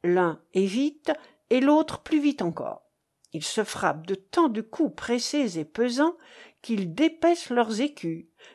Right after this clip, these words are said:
que des étincelles jaillissent de leur aume jusqu'au nu, que les mailles de leur haubert tombent et qu'à chaque coup saute le sang vermeil.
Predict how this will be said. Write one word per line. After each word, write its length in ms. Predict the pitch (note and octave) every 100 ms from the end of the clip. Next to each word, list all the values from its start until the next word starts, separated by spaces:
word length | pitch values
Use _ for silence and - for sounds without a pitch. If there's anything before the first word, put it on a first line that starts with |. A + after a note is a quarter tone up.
| _ -
que 80 |
des 380 | C4 A3+ A#3 G#3+
étincelles 580 | D#4+ D4+ C#4 - D#4 A3
jaillissent 560 | E3 A3 D4+ D#4+ E4+ G3+
de 160 | G3+
leur 420 | B3 A3 G#3+ -
aume 400 | B3+ D#4 D4+ G3+
jusqu'au 580 | F3+ E3+ E4 F4+ - D#4+
nu, 280 | C4 F3 - _ _ _ _ _
que 80 | -
les 180 | F#3 G3+
mailles 320 | G#3+ A#3+ G3+
de 140 | E3+ F3
leur 300 | E3+ E3+ -
haubert 480 | A#3+ G#3 C4 C#4 - _ _
tombent 420 | F4+ E4+ F#3+ D#3 - _ _ _
et 100 | G#3
qu'à 180 | - A3+
chaque 560 | - - F4 - A#3+
coup 300 | - C#4 D4 -
saute 480 | - - A3+ A3+ -
le 100 | G3
sang 260 | - F#3+
vermeil. 600 | F#3+ G3+ A3+ G3 F#2 G#2+